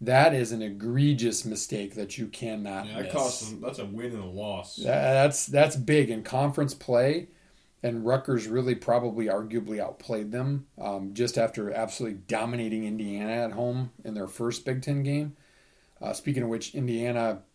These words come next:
Speaker 1: got dominated by Arizona in a neutral site game.
Speaker 2: Yeah, they did. Um,
Speaker 1: They bounced back against Nebraska at home.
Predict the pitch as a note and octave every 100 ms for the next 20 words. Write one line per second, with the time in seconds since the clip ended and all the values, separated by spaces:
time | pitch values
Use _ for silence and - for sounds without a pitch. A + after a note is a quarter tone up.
0 | - G#2 A2 - _ - A2+ A#2 A#2 A2
1 | G2+ G2 G2 G#2+ G#2+ G2 A2 A2+ G2 G#2+
2 | - _ _ - A2 G#2+ G#2+ A2 G2+ -
3 | G#2 G2 G#2 G2 G#2+ A#2+ A2+ B2 B2+ B2+
4 | A2+ C3 C3 B2+ B2 C#3 B2+ C3 C3 B2
5 | A#2+ A#2 C#3+ D3+ D3 D3 C3+ C3+ C#3 C#3
6 | C#3+ C3 A#2 A#2 C3+ B2+ G2+ F#2+ G2 G#2+